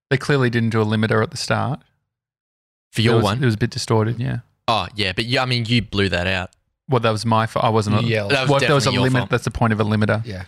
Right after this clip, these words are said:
Speaker 2: Yeah, still.
Speaker 3: So
Speaker 1: So there
Speaker 3: anyway,
Speaker 1: was a
Speaker 2: But anyway, no, just
Speaker 3: anyway.
Speaker 2: a bit of audio banter.
Speaker 3: So
Speaker 1: So you were
Speaker 2: Ban-,
Speaker 1: talk-,
Speaker 2: banter.
Speaker 1: yeah, like, lining, we're like, "Oh, X L R lining in,
Speaker 2: Yeah,
Speaker 1: line
Speaker 2: but
Speaker 1: out."
Speaker 2: I don't know what I'm talking about. So you
Speaker 1: Did
Speaker 2: just
Speaker 1: you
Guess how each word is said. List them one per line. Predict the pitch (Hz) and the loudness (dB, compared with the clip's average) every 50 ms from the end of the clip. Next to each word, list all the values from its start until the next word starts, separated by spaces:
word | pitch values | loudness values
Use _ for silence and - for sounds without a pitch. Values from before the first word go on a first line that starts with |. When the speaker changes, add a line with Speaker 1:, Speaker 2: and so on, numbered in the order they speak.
| _ - | _ -6
Speaker 2:
Yeah, | 98 95 98 - _ _ - | -6 -6 -6 -8 _ _ -8
still. | 135 - - - - | -6 -4 -2 0 0
Speaker 3:
So | 175 | 2
Speaker 1:
So | 156 | 2
there | 151 147 | 2 2
Speaker 3:
anyway, | 147 156 | 2 2
Speaker 1:
was | 147 143 | 2 2
a | - | 0
Speaker 2:
But | - - | 0 0
anyway, | 196 208 202 165 143 123 131 | 0 0 2 2 2 2 2
no, | 143 139 135 | 0 0 0
just | 127 165 151 | 0 0 2
Speaker 3:
anyway. | 170 156 139 127 | 2 2 2 2
Speaker 2:
a | 131 | 2
bit | 143 | 2
of | 110 104 | 2 2
audio | 104 107 104 101 | 2 2 0 -2
banter. | 95 98 98 98 95 98 101 101 - _ _ _ | -2 -4 -6 -6 -6 -8 -8 -10 -10 _ _ _
Speaker 3:
So | - - 160 | -4 -2 0
Speaker 1:
So | 147 156 | 2 2
you | 143 131 135 | 4 4 4
were | 139 139 | 2 2
Speaker 2:
Ban-, | - | 2
Speaker 1:
talk-, | - 143 135 - | 0 -2 -2 -2
Speaker 2:
banter. | - - - | -6 -6 0
Speaker 1:
yeah, | - 135 123 113 123 165 165 - | 2 2 4 2 2 0 -2 -2
like, | 123 117 - | -2 -2 0
lining, | 120 117 117 113 113 113 117 120 123 | 0 2 2 2 2 2 0 -2 0
we're | - 131 | 0 0
like, | 127 123 120 170 | 0 2 2 2
"Oh, | 175 180 170 151 127 113 107 110 123 - | 2 2 2 2 2 2 0 -2 -2 -2
X | - 123 - - | -4 -4 -2 0
L | 143 131 127 | 0 2 2
R | 131 135 131 | 2 2 2
lining | 127 127 127 131 127 127 | 2 2 0 2 2 0
in, | 123 120 | 0 2
Speaker 2:
Yeah, | 139 156 | 0 0
Speaker 1:
line | 135 | 2
Speaker 2:
but | 135 131 | 2 2
Speaker 1:
out." | 131 | 2
Speaker 2:
I | 147 151 | 2 2
don't | 156 143 | 2 2
know | 123 113 | 2 2
what | 113 107 | 2 2
I'm | 101 98 | 0 0
talking | 98 - 107 98 104 - - 110 | 0 0 2 2 2 0 -2 -2
about. | 101 101 92 - - - | -2 -2 -4 -4 -4 -2
So | - - - 110 | -2 0 0 0
you | 107 107 107 | 0 -2 -2
Speaker 1:
Did | - - - 123 | 0 0 2 2
Speaker 2:
just | 120 131 131 131 | 4 2 2 2
Speaker 1:
you | 131 | 0